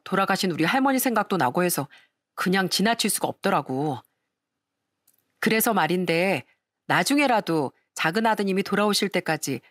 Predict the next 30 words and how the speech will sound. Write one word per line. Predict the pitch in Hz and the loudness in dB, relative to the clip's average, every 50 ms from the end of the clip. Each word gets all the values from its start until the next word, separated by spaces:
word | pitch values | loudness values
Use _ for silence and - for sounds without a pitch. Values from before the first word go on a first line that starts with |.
| _ _ _ _ _ _ _ | _ _ _ _ _ _ _
우리가 | 151 160 190 190 196 | -2 -2 0 2 2
할머니를 | 202 277 330 311 339 311 294 262 | 2 2 2 2 2 2 2 0
모시고 | 180 143 151 - - - 233 | 0 0 0 0 0 0 0
있는 | 202 185 170 170 | 0 0 -2 -2
건 | 160 165 151 127 | -2 -2 0 0
어떨까?" | 123 127 _ - 139 135 _ 208 240 240 190 - _ _ _ _ _ _ _ _ _ _ _ _ _ _ _ _ _ _ _ _ _ _ | -4 -4 _ -4 -4 -2 _ 0 0 0 -2 -6 _ _ _ _ _ _ _ _ _ _ _ _ _ _ _ _ _ _ _ _ _ _
"쭉?" | - - 320 320 233 175 220 311 392 403 _ _ _ _ _ _ _ _ _ _ _ _ _ _ _ _ _ _ _ _ _ _ | 2 2 4 4 4 4 4 4 2 0 _ _ _ _ _ _ _ _ _ _ _ _ _ _ _ _ _ _ _ _ _ _
"큰아들 | - 320 320 339 330 339 320 | 0 2 4 4 4 2 2
생각나서 | 320 339 302 294 285 247 220 202 - 208 | 0 2 2 2 2 2 2 0 0 -2
계속 | - 190 165 - - | -2 -2 -2 0 0
아파트 | 143 135 - - 220 - 247 | 0 -2 0 -2 -2 0 2
단지를 | 226 208 185 175 - 156 | 0 2 0 0 0 0
맴돌고 | 147 147 170 185 240 233 233 226 | 0 0 2 2 2 2 2 2
계시는 | 190 185 - - 226 226 | 0 2 2 2 2 2
것 | 220 220 | 0 0
같다며. | - 196 190 - 185 175 170 151 139 135 143 165 160 131 - - - - _ _ _ _ _ _ _ _ _ _ _ _ _ _ _ | 0 0 0 0 0 0 2 2 2 2 2 2 2 0 -4 -10 -20 -20 _ _ _ _ _ _ _ _ _ _ _ _ _ _ _
어차피 | _ 139 160 156 214 208 214 202 | _ -2 0 2 0 0 0 0
지금 | - 196 175 190 | 0 0 0 2
할머니는 | 214 269 277 254 247 233 214 196 190 196 190 151 117 - - - _ _ _ | 2 2 2 2 2 0 2 0 0 0 0 -2 -4 -6 -14 -20 _ _ _
당신을 | - - 185 202 208 277 254 262 | -4 -2 0 0 2 2 0 0
큰아들로 | 254 - 320 330 320 - 285 262 240 | 0 2 2 2 2 2 2 0 2
보고 | - 208 165 202 | 0 0 0 0
계시는 | 208 220 208 - 208 196 | 0 0 0 0 -2 0
거니까 | 180 180 165 156 147 _ - 143 151 170 185 170 131 _ - _ _ _ _ _ _ _ _ _ _ | 0 -2 -2 -2 -4 _ 0 2 2 2 0 -2 -4 _ -16 _ _ _ _ _ _ _ _ _ _
이제 | - 170 151 214 185 | -4 0 0 2 2
아들네 | 147 160 170 240 247 240 240 | 2 2 2 2 0 0 0
집에서 | - 208 202 190 - 214 | 0 -2 -2 -2 -2 0
살게 | - 302 311 - 302 | 0 0 0 0 0
된 | - 262 233 202 | 0 0 -2 0
거니 | 190 180 165 160 147 123 | 0 0 0 -2 -2 -4